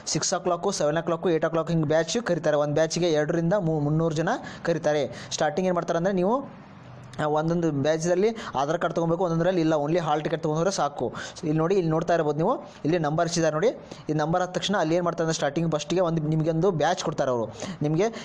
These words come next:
ಹೆಗಲಿಗೆ ಒಂದು ಬ್ಯಾಚ್ ಹಾಕ್ತಾರೆ ನಿಮ್ದು ನಂಬರು. ಆಮೇಲೆ ಅದೇನ ಅದಾದ ತಕ್ಷಣ ಏನ್ ಮಾಡ್ತಾರೆ ಅಂದ್ರೆ, ಅಲ್ಲಿ ನಿಮ್ ಡ್ಯಾಡಿ ಹೆಸರು ಮತ್ತೆ ನಿಮ್ ಸಿಗ್ನೇಚರ್ ತಗೋತಾರೆ, ಮತ್ತೆ ತಮ್ಮ ಇಂಪ್ರೆಷನ್ ತಗೋತಾರೆ, ಅಲ್ಲಿ ನಿಮ್ದು ಬಯೋಮೆಟ್ರಿಕ್ ವೆರಿಫಿಕೇಷನ್ ಮಾಡ್ತಾರೆ ಅಲ್ಲಿ.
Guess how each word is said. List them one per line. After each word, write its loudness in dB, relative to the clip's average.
ಹೆಗಲಿಗೆ 2
ಒಂದು 0
ಬ್ಯಾಚ್ 0
ಹಾಕ್ತಾರೆ -2
ನಿಮ್ದು 0
ನಂಬರು. 2
ಆಮೇಲೆ 0
ಅದೇನ 2
ಅದಾದ 2
ತಕ್ಷಣ -2
ಏನ್ 2
ಮಾಡ್ತಾರೆ 0
ಅಂದ್ರೆ, 2
ಅಲ್ಲಿ 2
ನಿಮ್ 0
ಡ್ಯಾಡಿ 2
ಹೆಸರು 0
ಮತ್ತೆ -2
ನಿಮ್ 0
ಸಿಗ್ನೇಚರ್ 0
ತಗೋತಾರೆ, 0
ಮತ್ತೆ -2
ತಮ್ಮ -2
ಇಂಪ್ರೆಷನ್ 0
ತಗೋತಾರೆ, 0
ಅಲ್ಲಿ 2
ನಿಮ್ದು 0
ಬಯೋಮೆಟ್ರಿಕ್ 0
ವೆರಿಫಿಕೇಷನ್ 0
ಮಾಡ್ತಾರೆ -2
ಅಲ್ಲಿ. 2